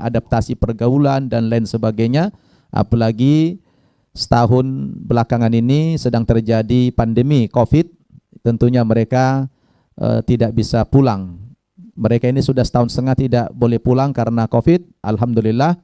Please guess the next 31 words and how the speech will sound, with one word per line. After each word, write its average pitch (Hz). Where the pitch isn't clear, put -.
bulan 120
Ramadan 120
tahun 113
ini 175
diizinkan 120
mereka 113
kembali 131
karena 110
memang 113
di 113
Timur 151
Tengah 147
bulan 120
Ramadan 117
selalu 117
libur. 127
Mereka 120
diberikan 120
waktu 117
libur 117
selama 113
dua 110
bulan, 123
setelah 110
itu -
akan 110
kembali 110
lagi 117
ke 135
negara 107
Irak. 110